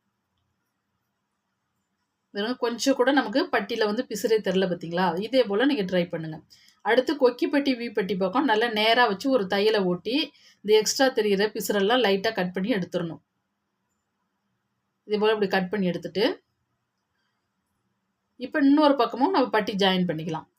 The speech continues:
நல்லா அந்த டாட்டெல்லாம் இப்படி நகத்தால கீறி விடுங்க, அப்பதான் நல்லா உங்களுக்கு பார்க்கறதுக்கு எடுப்பா இருக்கும்.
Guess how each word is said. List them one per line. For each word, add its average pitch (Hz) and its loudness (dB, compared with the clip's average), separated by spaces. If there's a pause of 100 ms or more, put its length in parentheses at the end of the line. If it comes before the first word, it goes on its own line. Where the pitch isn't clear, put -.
(140)
நல்லா 226 4
அந்த 254 2
டாட்டெல்லாம் 254 4
இப்படி 220 0
நகத்தால 233 0
கீறி 247 -4
விடுங்க, 185 0
அப்பதான் 190 -2
நல்லா 208 2
உங்களுக்கு 190 -2
பார்க்கறதுக்கு 190 -2
எடுப்பா 175 -4
இருக்கும். 151 -10